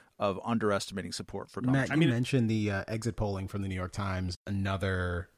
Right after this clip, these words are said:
Speaker 2: narrative that has been circulating about the particular kinds of people who are voting for Donald Trump. And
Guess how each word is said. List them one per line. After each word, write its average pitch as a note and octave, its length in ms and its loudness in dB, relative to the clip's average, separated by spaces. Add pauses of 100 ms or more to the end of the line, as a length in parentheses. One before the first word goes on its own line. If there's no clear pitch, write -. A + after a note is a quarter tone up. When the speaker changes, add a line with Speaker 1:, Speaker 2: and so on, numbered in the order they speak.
Speaker 2:
narrative F#2 760 0
that E2+ 200 0
has F2+ 260 -2
been F2 400 -2
circulating F2+ 680 0
about F2+ 460 -2
the G2 100 -2
particular G2+ 800 2 (160)
kinds D#3 400 6
of F#2+ 200 -2
people - 500 -6
who G#2 80 2
are F#2+ 80 4
voting E2 320 -2
for F2+ 120 -6
Donald F2 300 -4
Trump. - 300 -6
And E2 280 -4